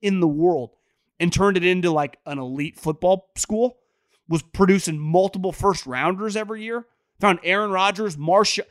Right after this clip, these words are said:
you think Marshawn and Desha-, Marshawn Lynch and Deshaun Jackson would ever end up at Cal in a million years if Jeff Tedford hadn't been alive?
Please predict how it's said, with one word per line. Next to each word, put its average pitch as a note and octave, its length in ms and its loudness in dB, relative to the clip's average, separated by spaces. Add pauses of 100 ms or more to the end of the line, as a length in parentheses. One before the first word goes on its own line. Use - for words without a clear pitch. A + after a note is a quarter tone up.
(160)
you B3+ 100 -4
think E4+ 200 2
Marshawn G#3 840 2 (360)
and F3 220 2
Desha-, F3 540 0
Marshawn C4+ 680 2 (280)
Lynch F3 420 2
and E3+ 140 -2
Deshaun G3+ 500 0
Jackson D#3+ 540 -4 (320)
would F3 280 2
ever F#3+ 280 2
end G#3+ 160 2
up G3+ 160 -2
at G3+ 100 -8
Cal E3 340 2
in F3 60 -4
a C#3+ 80 -2
million D#3 460 0
years D3 280 -6
if B2+ 120 -12
Jeff C#3 240 -2
Tedford C#3+ 340 -4
hadn't D3 220 -4
been D3 120 -4
alive? D3+ 320 -6